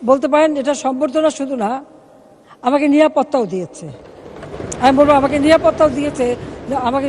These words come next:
কোনো দিকে নিতে না পারে। এরপর তো একরকম হাউস অ্যারেস্ট ছিলাম, কাউকে ঢুকতে দিত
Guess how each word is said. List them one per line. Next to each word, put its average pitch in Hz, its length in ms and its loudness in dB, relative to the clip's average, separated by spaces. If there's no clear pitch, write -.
কোনো 254 180 -2
দিকে 254 140 -4
নিতে 254 220 -2
না 208 60 -4
পারে। 175 180 -10
এরপর 262 240 -2
তো 339 60 0
একরকম 285 340 -4
হাউস 247 220 -2
অ্যারেস্ট 262 300 -2
ছিলাম, 196 260 -8
কাউকে 240 300 0
ঢুকতে 226 280 -8
দিত 180 140 -16